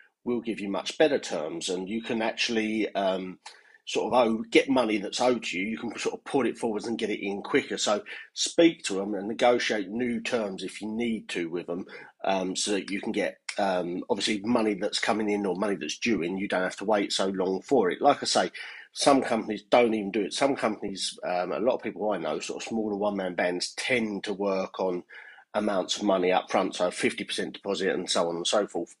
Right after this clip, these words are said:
Or the other thing to do is looking at staging the payments for a project. So it could be fifty percent up front, twenty-five percent midway through, twenty-five percent on completion, or whatever that may be. But just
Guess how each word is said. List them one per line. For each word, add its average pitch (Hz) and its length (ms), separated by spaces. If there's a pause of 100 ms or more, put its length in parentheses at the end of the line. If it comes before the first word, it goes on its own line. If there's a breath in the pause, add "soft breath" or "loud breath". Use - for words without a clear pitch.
Or 113 380 (460 loud breath)
the 123 80
other 139 200
thing 98 200
to 92 80
do 87 120
is 98 140
looking 120 240
at 107 100
staging 107 720
the 80 60
payments 85 480
for 87 140
a 78 40
project. 90 400
So 95 300 (260 loud breath)
it - 140
could - 120
be 95 100
fifty - 320
percent - 300
up 60 200
front, 95 320
twenty-five 98 460
percent 95 280
midway 95 360
through, 92 280
twenty-five 90 440
percent 95 200
on 85 140
completion, 104 460
or 104 60
whatever 117 300
that 104 240
may 98 220
be. 92 220
But - 180
just - 320